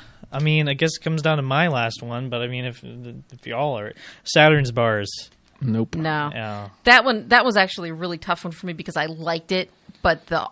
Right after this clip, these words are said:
Speaker 3: auto-tune just killed it for me.
Speaker 2: Oh.
Speaker 1: I don't know. I mean, like, usually, yeah, it's like auto-tune, uh, we hate auto-tune, but, like, the, for that one, I felt it really fit it, you know, especially for the music video.
Speaker 3: Yeah.
Speaker 1: If, if you saw it, it's the first three hundred and sixty degrees music video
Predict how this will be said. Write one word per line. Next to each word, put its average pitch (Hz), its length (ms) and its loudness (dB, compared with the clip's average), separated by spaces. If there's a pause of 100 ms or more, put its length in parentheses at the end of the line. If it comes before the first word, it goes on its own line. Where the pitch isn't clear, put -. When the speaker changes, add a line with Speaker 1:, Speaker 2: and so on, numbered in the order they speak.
Speaker 3:
auto-tune 170 680 0
just 165 240 -14
killed 170 380 -4
it 160 140 -6
for 127 100 2
me. 131 140 4
Speaker 2:
Oh. 135 580 4 (540)
Speaker 1:
I 175 120 -8
don't 254 180 -6
know. 185 160 -2 (240)
I 175 60 0
mean, 254 200 4
like, 247 220 4
usually, 320 460 6
yeah, 175 400 10
it's 156 120 -2
like 165 120 2
auto-tune, 143 600 2
uh, 120 600 -4
we 117 120 0
hate 120 220 2
auto-tune, 113 600 -2
but, 120 120 -2
like, 139 240 0
the, 151 120 -2
for 196 160 -2
that 233 200 8
one, 247 280 4 (280)
I 220 60 -4
felt 220 200 6
it 165 60 8
really 147 220 6
fit 139 400 -2
it, 123 160 -2 (140)
you 135 100 -6
know, 123 180 0
especially 190 520 4
for 165 180 2
the 131 80 0
music 120 340 0
video. 247 460 4
Speaker 3:
Yeah. 202 300 4
Speaker 1:
If, 160 160 4
if 147 200 -2
you 151 80 -2
saw 170 260 6
it, 165 40 6
it's 151 100 2
the 131 60 0
first - 300 2
three 160 120 2
hundred 170 260 2
and 131 140 -2
sixty 151 300 -2
degrees 120 480 -2
music 113 360 -6
video 98 520 -6